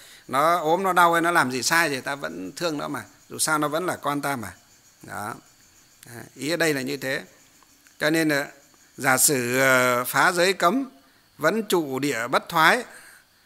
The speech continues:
Nếu ai đánh, ờ, người ấy, tức là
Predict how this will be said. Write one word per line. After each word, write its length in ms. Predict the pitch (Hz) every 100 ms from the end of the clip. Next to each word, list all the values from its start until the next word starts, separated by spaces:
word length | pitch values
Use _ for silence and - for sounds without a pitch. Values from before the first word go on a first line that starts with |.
| _
Nếu 240 | 135 147 202
ai 300 | 185 190 170
đánh, 280 | 160 208
ờ, 140 | 220 190
người 320 | 156 143 120
ấy, 300 | 123 175 262 - - -
tức 180 | 220
là 720 | 147 135 117 113 107 104 104